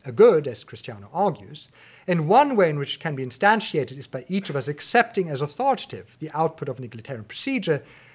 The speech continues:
then we have reason to create the relations of power that define this procedure, even if there are no relations of power to begin with. According to a second way of thinking about political power, by contrast,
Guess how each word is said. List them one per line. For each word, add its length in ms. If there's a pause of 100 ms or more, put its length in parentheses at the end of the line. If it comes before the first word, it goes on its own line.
then 160
we 80
have 140
reason 680
to 100
create 420
the 100
relations 360
of 120
power 360
that 160
define 420
this 120
procedure, 560 (1160)
even 380
if 120
there 140
are 80
no 280
relations 360
of 100
power 300
to 80
begin 340
with. 140 (1040)
According 380
to 100
a 60
second 500
way 120
of 100
thinking 500 (180)
about 320
political 300
power, 340
by 160
contrast, 600